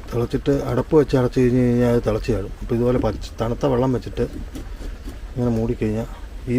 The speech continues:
വെള്ളം ചൂടാകുന്നത് വരെ പിന്നത്തെ വെള്ളം തിളച്ച് ചാടത്തില്ല. കുറേ കഴിയുമ്പോൾ ഈ വെള്ളം ചൂടാവും, അന്നേരം വീണ്ടും തിളച്ച് ചാടും. അന്നേരം ഈ വെള്ളം മാറ്റിയിട്ട് വേറൊരു വെള്ളം വെക്കുകയോ, അല്ലെ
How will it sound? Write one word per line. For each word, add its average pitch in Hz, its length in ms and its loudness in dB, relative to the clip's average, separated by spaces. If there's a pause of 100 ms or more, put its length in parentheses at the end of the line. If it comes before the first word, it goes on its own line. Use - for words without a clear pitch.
വെള്ളം 127 260 4
ചൂടാകുന്നത് 147 560 6
വരെ 135 200 6
പിന്നത്തെ 123 300 4
വെള്ളം 117 220 4
തിളച്ച് 110 260 2
ചാടത്തില്ല. 98 360 -4 (1000)
കുറേ 101 240 0
കഴിയുമ്പോൾ 131 260 4
ഈ 139 80 8
വെള്ളം 143 220 6
ചൂടാവും, 143 360 4 (160)
അന്നേരം 117 340 2
വീണ്ടും 131 240 4
തിളച്ച് 123 240 2
ചാടും. 104 220 0 (140)
അന്നേരം 113 300 0 (220)
ഈ 143 80 4
വെള്ളം 151 220 4
മാറ്റിയിട്ട് 139 320 4
വേറൊരു 139 240 6
വെള്ളം 139 200 4
വെക്കുകയോ, 135 240 4
അല്ലെ 135 100 4